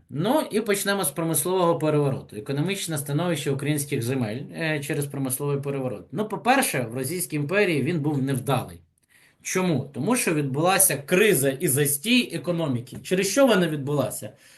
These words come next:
Кріпацька система, система землеволодарювання. Ну, простими словами: ні-, ні-, ніхто не буде ефективно працювати задарма.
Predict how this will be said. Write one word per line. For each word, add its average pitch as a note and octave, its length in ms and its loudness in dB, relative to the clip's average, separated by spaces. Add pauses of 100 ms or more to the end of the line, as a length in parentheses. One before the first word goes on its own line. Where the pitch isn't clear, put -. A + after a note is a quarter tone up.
(420)
Кріпацька A3+ 920 4
система, C#3+ 760 2
система G3 500 -2
землеволодарювання. D#3 1200 0
Ну, A3 280 4 (320)
простими G#3 500 4
словами: B2+ 600 0
ні-, F#3+ 360 0
ні-, G#3+ 320 2
ніхто G#3+ 400 2
не D#3+ 100 2
буде D3+ 280 2
ефективно C#3+ 560 0
працювати F3+ 720 0 (420)
задарма. E3+ 680 2